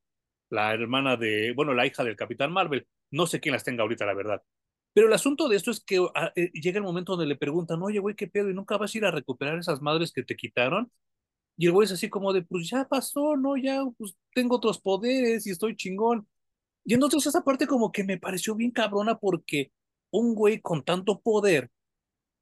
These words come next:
tanta inteligencia y tanta vivencia, porque te dan a entender que él ha navegado por toda la galaxia,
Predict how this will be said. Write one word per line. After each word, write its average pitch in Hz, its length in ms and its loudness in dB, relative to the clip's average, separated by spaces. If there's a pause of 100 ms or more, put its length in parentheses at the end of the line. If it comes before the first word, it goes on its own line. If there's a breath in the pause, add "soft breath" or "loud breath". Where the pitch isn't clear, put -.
(100)
tanta 170 320 2
inteligencia 139 960 -2
y - 120 -14
tanta 208 360 0
vivencia, 175 400 2
porque 139 260 -2
te 135 140 -2
dan 165 140 0
a 202 40 -4
entender 165 400 -4
que 170 120 -4
él 165 140 0
ha 170 160 2
navegado 160 560 0
por 123 200 -6
toda 151 200 0
la 135 120 -2
galaxia, 127 560 -2